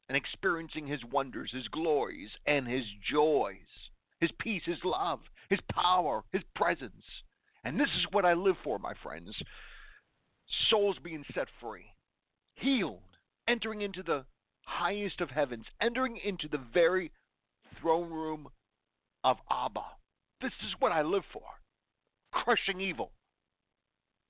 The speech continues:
Crushing evil in the name of Jesus Christ. And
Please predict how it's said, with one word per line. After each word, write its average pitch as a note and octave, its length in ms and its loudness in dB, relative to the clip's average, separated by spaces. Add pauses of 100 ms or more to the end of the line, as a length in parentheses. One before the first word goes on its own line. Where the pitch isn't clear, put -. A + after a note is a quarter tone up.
(140)
Crushing A#3+ 500 0
evil D3+ 260 -4
in B2+ 60 -4
the B2 80 -8
name B2 220 -4
of A#2+ 80 2
Jesus B2+ 360 -6
Christ. - 480 -12 (920)
And G#2+ 140 -4